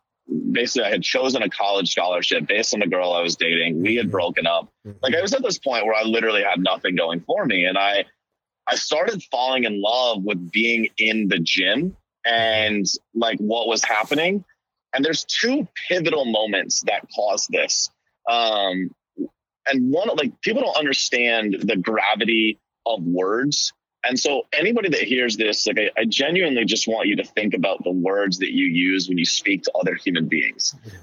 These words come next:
Speaker 1: um, and the way in which they come out, because it was so innocuous, um, but it, it literally tr-, it transformed my whole life. So I was at a football game with my friends on a Friday night,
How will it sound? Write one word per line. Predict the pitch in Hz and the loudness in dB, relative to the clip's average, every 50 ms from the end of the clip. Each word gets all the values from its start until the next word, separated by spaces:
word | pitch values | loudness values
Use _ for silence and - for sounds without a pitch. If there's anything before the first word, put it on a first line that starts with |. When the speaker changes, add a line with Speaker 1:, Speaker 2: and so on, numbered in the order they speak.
| - - | -6 -4
Speaker 1:
um, | 95 107 107 104 101 98 95 90 90 - | -2 0 0 0 0 0 -2 -2 -4 -2
and | - 113 110 113 | -2 -2 0 0
the | 110 107 | 0 0
way | 107 110 110 117 127 | 0 0 0 0 0
in | 131 120 113 | 0 0 0
which | 113 117 110 - - | 0 0 -2 0 -2
they | 113 101 82 | -2 -2 -2
come | - - 98 87 | -4 -4 -2 0
out, | 92 92 87 82 - - | 0 0 0 0 -2 -4
because | - 98 95 123 117 113 104 98 | -4 -4 -2 0 0 0 0 0
it | 104 101 | 0 0
was | 113 110 - - | 0 0 -2 0
so | - 151 160 175 175 | 0 0 0 0 0
innocuous, | 139 117 104 107 113 - - - 95 90 90 85 82 - - - - _ - _ _ _ _ _ _ - 104 | 0 0 0 -2 -2 -2 -2 -2 0 2 2 0 0 0 -2 -4 -4 _ -16 _ _ _ _ _ _ -2 0
um, | 107 107 104 98 98 92 90 90 87 - - 82 - | 0 2 2 2 0 0 0 0 -2 -4 -6 -6 -4
but | - 117 110 | -2 0 2
it, | 107 104 - - | 0 0 0 0
it | 110 104 104 | 0 0 2
literally | 113 120 117 123 117 110 104 101 | 0 0 2 2 2 2 0 0
tr-, | 92 - - - - | 0 0 -2 0 -2
it | 98 - | -2 -2
transformed | - 120 113 110 104 - - 113 104 | 0 0 0 0 -2 -2 -2 -2 0
my | 98 95 | 0 -2
whole | 95 104 92 87 85 | 0 -2 -2 0 0
life. | 90 95 90 85 82 | 0 2 0 0 0
So | - - 107 | 0 -2 0
I | |
was | 104 | 0
at | 127 135 | 0 0
a | 123 | -2
football | - - 127 120 - 110 101 95 | -2 -2 -4 -4 -2 -2 0 0
game | 85 95 92 92 90 | 2 2 2 2 0
with | 90 85 - | -2 -2 -2
my | 82 80 - - | -4 -6 -2 -2
friends | 104 104 101 98 90 87 80 | 0 2 2 2 0 0 0
on | 82 85 | -2 -2
a | 82 | -2
Friday | - - - 85 87 85 87 | -2 -2 0 2 2 2 2
night, | 85 87 92 92 85 82 - | 2 2 2 2 0 -2 -4